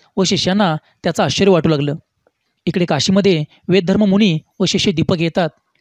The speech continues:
काही दिवसानंतर वेदधर्म मुनींना अनेक रोग होतात. त्यांचं शरीर त्या रोगाने भरून जातं. त्यामुळे वेदधर्म मुनींची फार चिडचिड होऊ लागते व ते सारा राग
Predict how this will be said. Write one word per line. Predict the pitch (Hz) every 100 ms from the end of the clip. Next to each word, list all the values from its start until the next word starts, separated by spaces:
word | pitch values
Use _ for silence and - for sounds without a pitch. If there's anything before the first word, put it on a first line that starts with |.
| _
काही | 151 165
दिवसानंतर | 165 165 180 180 180 139 - _ 175
वेदधर्म | 202 185 220 220
मुनींना | 196 202 202 156 - _
अनेक | 170 180 240
रोग | 175 175
होतात. | 165 143 135 _ _ _
त्यांचं | - 156 185
शरीर | 170 202 160 - _
त्या | 190
रोगाने | 175 156 190
भरून | 151 165 226
जातं. | 196 147 139 139 _ _ _ _ _
त्यामुळे | 165 185 220 160 165 _ -
वेदधर्म | 214 208 262
मुनींची | 220 214 226 233 156 - _ -
फार | 208
चिडचिड | - 170 240
होऊ | 202
लागते | 180 151 143 135 - _ _ -
व | 160
ते | 175
सारा | 170 143 185
राग | 180